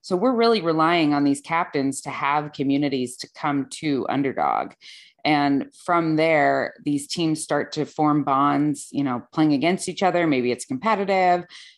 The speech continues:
Maybe they go grab a drink at the bar afterwards at one of our sponsor bars. And they're starting to, you know, get to know each other a lot more.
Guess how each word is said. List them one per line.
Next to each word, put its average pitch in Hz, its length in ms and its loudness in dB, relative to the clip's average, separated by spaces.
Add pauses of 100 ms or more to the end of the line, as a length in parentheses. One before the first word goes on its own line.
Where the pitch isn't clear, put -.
(120)
Maybe 147 200 2
they 139 160 2
go 139 200 0
grab 127 260 -2
a 135 60 -2
drink 185 400 -2
at 165 160 -6
the - 40 -6
bar 196 320 2
afterwards 180 560 0
at 135 80 -10
one 135 120 -2
of 123 80 -4
our 120 100 -2
sponsor 208 380 -2
bars. 170 500 0 (460)
And 156 420 0 (100)
they're 175 200 -2
starting 180 460 0
to, 151 500 2 (400)
you 143 100 0
know, 127 120 -2
get 170 160 -4
to 156 120 -6
know 160 220 2
each 160 160 -4
other 160 160 0
a 160 80 0
lot 151 280 2
more. 147 580 0